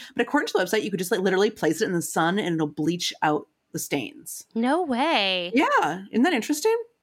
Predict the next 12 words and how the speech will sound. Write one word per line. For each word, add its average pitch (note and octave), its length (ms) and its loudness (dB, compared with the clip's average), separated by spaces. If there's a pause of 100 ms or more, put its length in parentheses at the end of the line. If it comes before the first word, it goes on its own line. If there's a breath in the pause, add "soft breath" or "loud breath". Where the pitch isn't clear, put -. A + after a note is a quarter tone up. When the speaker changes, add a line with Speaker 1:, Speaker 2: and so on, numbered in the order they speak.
(200)
Speaker 1:
I C4 60 4
did D#4+ 180 4
a, D#4 180 4
a, F#3+ 460 2
a D3+ 140 -2
pretty F3+ 220 0
extensive E3 500 -2
just - 220 -6 (760)
read G#3+ 640 2
of E3+ 180 0
the F#3+ 100 0
website, A3+ 600 0